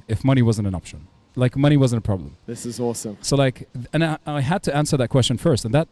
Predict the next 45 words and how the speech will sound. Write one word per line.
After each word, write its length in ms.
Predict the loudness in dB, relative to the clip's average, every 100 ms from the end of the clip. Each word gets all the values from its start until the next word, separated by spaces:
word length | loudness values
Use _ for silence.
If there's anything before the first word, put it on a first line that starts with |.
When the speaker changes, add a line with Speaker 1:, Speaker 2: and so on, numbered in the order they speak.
| -2
Speaker 1:
answer 340 | -2 0 0
for 140 | 2 2
me, 260 | 2 0 -2
the 120 | -2
first 280 | 0 0 0
answer 280 | -4 0 2
was, 420 | 4 4 2 -6 _ _ -14
it, 100 | -14 -2
I 80 | 2
wanted 240 | 4 4 2
to 60 |
be 100 | 0
in 40 | 0
the 80 | 2
creative 300 | 2 2 0
field. 320 | -4 -4 -16 _
I 60 | 2
Speaker 2:
Right. 80 |
Speaker 1:
wanted 180 | 4 4
to 60 | 4
do 80 | 2
something 300 | 2 0 0
creative. 300 | -2 -4 -4
I 120 | -2
still 180 | 0 0
Speaker 2:
Right. 60 | 0
Speaker 1:
didn't 180 | 0 2
know 140 | 2
what, 180 | 2 0 2
what 160 | 2
that, 180 | 2 -4 -10 -20 -8
like, 140 | -6 -4
I 140 | -6
still 200 | -6 -6
didn't 260 | -4 0 2
really 260 | 4 4
understand 520 | 4 2 2 0 2
what 220 | 2 0 0
can 140 | 0
I 80 | 2
contribute. 560 | 2 2 4 2 2 -4
Speaker 2:
Yeah. 320 | -4 -2 -2 -6 -10 0
Speaker 1:
And 100 | 2
then 80 |
the 60 | 4